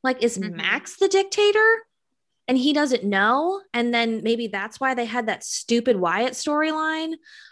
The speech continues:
Speaker 1: about how if your memories are wiped, you know, does that negate all the
Speaker 2: Can
Speaker 1: terrible
Speaker 2: change you.
Speaker 1: things you've done?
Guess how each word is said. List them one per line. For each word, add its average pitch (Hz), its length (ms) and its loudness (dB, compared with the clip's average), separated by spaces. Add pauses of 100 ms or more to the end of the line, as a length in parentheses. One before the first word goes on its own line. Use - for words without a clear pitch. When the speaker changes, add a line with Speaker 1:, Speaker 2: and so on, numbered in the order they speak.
Speaker 1:
about 214 280 2
how 220 160 2
if 220 140 0
your 196 100 -4
memories 226 460 0
are 240 80 0
wiped, 240 580 -2 (920)
you 226 160 -2
know, 208 160 2
does 196 180 0
that 214 160 -2
negate 196 320 0
all 196 120 2
the 196 80 -4
Speaker 2:
Can 185 120 -8
Speaker 1:
terrible 202 320 0
Speaker 2:
change - 80 -10
you. 214 60 0 (120)
Speaker 1:
things 226 160 -4
you've 247 160 -8
done? 269 600 -4